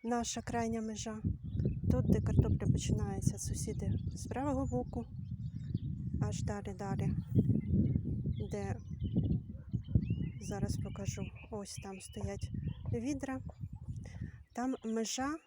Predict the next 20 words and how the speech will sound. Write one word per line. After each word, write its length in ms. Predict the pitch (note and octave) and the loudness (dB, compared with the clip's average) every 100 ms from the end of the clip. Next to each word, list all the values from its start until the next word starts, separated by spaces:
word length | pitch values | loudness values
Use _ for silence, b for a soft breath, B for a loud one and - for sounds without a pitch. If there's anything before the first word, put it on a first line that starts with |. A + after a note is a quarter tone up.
| _ - | _ -4
і 260 | A3 G#3+ C4+ C#4 - _ _ _ _ _ _ _ | 0 0 -2 -8 -20 _ _ _ _ _ _ _
починається 580 | - - A3+ B3+ C4 A3+ | -10 -4 0 0 0 -4
город 320 | G3+ G#3+ A#3+ | -4 -2 -2
наших 320 | G3 G3+ - - | -2 -4 -4 -8
сусідів 480 | - - B3 G#3+ | -8 -6 -2 -2
з 140 | F#3+ - | -2 0
лівого 360 | A3 F#3+ F3+ | 2 2 2
боку. 380 | - F3+ - - - - - - B B B B B B | 2 4 4 2 -2 -6 -2 -4 B B B B B B
Ось 160 | E4+ - | -4 -2
там 200 | A#3+ A3+ | 0 0
якраз 300 | G3 G#3+ G3+ | 0 -2 -2
де 120 | F#3+ | -2
цибуля, 540 | - A#3+ E4+ E4+ A#3+ A3 - - | 0 2 4 4 4 2 -4 -8
чесник 500 | - G#3 - C#4 D4 - - B B B - | -6 -2 2 4 2 -2 -18 B B B -6
і 80 | |
плівкою 520 | A3 - G3 - G3 F#3 | -4 -2 -2 -2 -6 -4
прикрито. 500 | - F#3+ - F3+ - - - - - - - - B B B B B B B | -4 -6 -4 -6 -8 -10 -12 -12 -6 -6 -6 -18 B B B B B B B
Там, 200 | C4+ C4 | 0 0
де 80 | A#3 | 0
стоїть 460 | - A3+ A3+ - | -2 -2 -4 -6